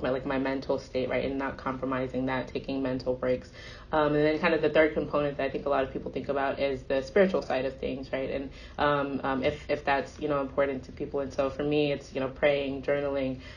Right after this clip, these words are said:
um, being really in tune with my, uh, religion. But I think over time, um, my, uh, view of self-care has also evolved quite a bit. So in the end, for me, it's... Uh,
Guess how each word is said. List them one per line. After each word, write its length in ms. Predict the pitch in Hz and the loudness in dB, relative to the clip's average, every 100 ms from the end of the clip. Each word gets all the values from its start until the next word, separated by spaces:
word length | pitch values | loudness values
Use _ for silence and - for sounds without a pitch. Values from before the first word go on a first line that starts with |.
| - | -4
um, 180 | 143 143 | -2 2
being 180 | 151 147 | 2 6
really 240 | 147 143 | 6 6
in 100 | 139 | 0
tune 240 | - 147 | 0 2
with 180 | 147 127 | 2 0
my, 280 | 147 135 127 - | -2 -2 -2 -4
uh, 240 | 139 131 123 | -2 -2 0
religion. 440 | 143 175 190 160 | 4 4 4 4
But 220 | 151 147 - - - | 6 6 2 -14 2
I 120 | 165 | 2
think 300 | 170 240 240 - 180 | 6 4 4 4 8
over 380 | 190 196 208 | 10 10 6
time, 840 | 196 - 160 147 147 165 226 254 254 | 6 0 0 2 4 4 6 4 4
um, 560 | 170 160 143 139 135 127 151 | 6 6 6 4 -2 -4 0
my, 640 | 156 156 170 175 175 - - - | 4 6 6 6 4 -2 -6 2
uh, 240 | 151 139 - | 2 2 -2
view 300 | 151 170 185 | 0 4 6
of 180 | 151 151 | 4 2
self-care 520 | 151 143 - 165 147 | 2 2 2 2 2
has 180 | 143 131 | 2 -2
also 640 | 143 139 139 143 139 131 - | -2 -2 0 2 2 0 -2
evolved 540 | 143 135 135 139 - | -2 2 4 2 -2
quite 240 | - 123 | -2 0
a 60 | 127 | 0
bit. 260 | 123 120 - | 0 -2 0
So 320 | 147 139 135 - - - - | 2 4 2 -6 -16 -16 2
in 140 | 165 | 4
the 100 | 170 | 6
end, 300 | 185 226 226 | 6 6 8
for 100 | 170 | 6
me, 460 | 160 156 156 151 - | 6 4 4 2 2
it's... 380 | 160 151 - - - - | 2 2 -8 -16 -18 -18
Uh, 80 | - | -8